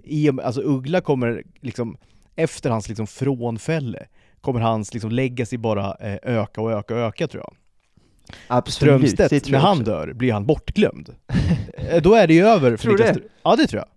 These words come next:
Speaker 1: Det tror jag. För att det, där finns det liksom inte, det finns inget, där finns det inget som helst djup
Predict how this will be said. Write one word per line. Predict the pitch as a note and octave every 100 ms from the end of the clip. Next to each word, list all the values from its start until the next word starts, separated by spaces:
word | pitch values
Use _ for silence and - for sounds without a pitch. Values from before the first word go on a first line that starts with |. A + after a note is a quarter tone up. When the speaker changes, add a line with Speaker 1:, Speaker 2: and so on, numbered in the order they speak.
| _ _ _ _ _ _ _ -
Speaker 1:
Det | A2
tror | - G2
jag. | - _ _ _ _ _ _
För | - D3+
att | C3
det, | E3+
där | F#3 F#3+
finns | D#3+ - G#3 F#3+ -
det | A#2
liksom | A2+ A#2
inte, | A#2 G#2 A#2+ G#2 - _ _
det | -
finns | D3 E3+
inget, | D#3+ C3 A#2
där | E3+ F#3+
finns | E3
det | C#3 -
inget | G3 D#3+ C#3 D#3 D3+
som | - C3+
helst | E3+ E3 B2+ A2 -
djup | C3+ C#3+ B2 _ -